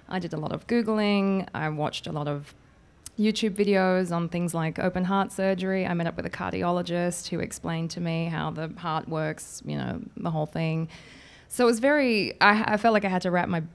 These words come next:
brain around the technical aspect of it, as well as do, you know, all the, the backstory and the emotional stuff. And you don't really see a lot of Tara's backstory in the movie, but Stuart and I had a lot of discussion about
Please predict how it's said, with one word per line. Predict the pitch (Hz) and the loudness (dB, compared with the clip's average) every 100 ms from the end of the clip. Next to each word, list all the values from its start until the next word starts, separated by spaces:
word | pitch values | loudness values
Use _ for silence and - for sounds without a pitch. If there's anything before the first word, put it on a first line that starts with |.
| - | -4
brain | 180 175 175 | 0 0 0
around | 170 165 | 0 -2
the | |
technical | 160 180 202 202 226 226 | -2 -4 -2 -2 -2 -2
aspect | - 233 233 247 233 - | -2 -4 -2 -4 -4 -2
of | 233 | -2
it, | 247 254 247 - - - - - _ - | 0 -2 -6 -14 -20 -20 -20 -20 _ 4
as | 226 214 | 4 6
well | 214 202 | 4 6
as | 190 175 | 4 2
do, | 190 | 2
you | 185 170 165 190 | 2 4 2 0
know, | 165 | 0
all | 160 | 0
the, | 160 160 - - | 0 -2 -2 -12
the | - | -2
backstory | 165 151 - 170 165 160 | 0 0 -2 0 0 2
and | 156 | 0
the | 156 | -2
emotional | 175 175 - 175 | -4 -4 -6 -8
stuff. | - - - | -8 -8 -6
And | 185 208 | -2 2
you | |
don't | 233 | 2
really | 202 185 170 | 2 0 -2
see | - 170 | 0 -2
a | 165 | 0
lot | 151 | -2
of | 156 - - - - | -4 -6 -20 -20 -4
Tara's | 202 185 180 185 | 2 4 2 0
backstory | 120 - - 180 170 | -4 -4 -6 -2 0
in | 165 | 0
the | |
movie, | 165 160 | 0 -2
but | 160 - | -4 -6
Stuart | - 202 180 | -2 2 4
and | 156 | 2
I | 147 | 0
had | 165 170 | -2 -4
a | 170 | -4
lot | - | -4
of | 170 - | -6 -4
discussion | 185 - - - 180 | -8 -4 -6 -4 -4
about | 165 165 156 | -2 -2 -4